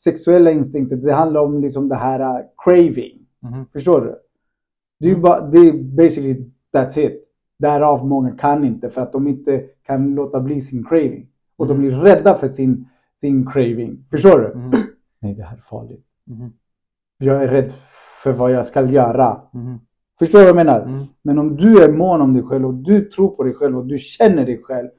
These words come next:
Speaker 1: då kan du sitta naken med, med din tjejkompis och fuck it. Vadå? Det är min kompis. Jag attraheras inte av henne. Eller så attraheras jag, men jag har självkontroll,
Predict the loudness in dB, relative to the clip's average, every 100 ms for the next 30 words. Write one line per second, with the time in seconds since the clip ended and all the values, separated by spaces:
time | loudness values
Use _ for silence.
0 | _ _ _ -10 -4 -2 -2 -2 -4 0
1 | 0 0 -2 -2 -2 -2 -4 -8 -10 -12
2 | -10 -8 -8 -12 -14 -14 -14 -12 -10 -10
3 | -10 -12 -14 -16 _ _ _ _ _ _
4 | -12 -12 -12 -20 _ _ _ _ -16 -12
5 | -10 -10 -10 -10 -10 -14 -14 -18 -16 -10
6 | -8 -8 -10 -8 -6 -6 -6 -8 -6 -6
7 | -6 -6 -10 -16 _ -20 _ 0 0 2
8 | 2 4 6 8 6 4 2 6 8 8
9 | 8 6 4 2 -6 _ -4 -2 -2 -6
10 | -6 -10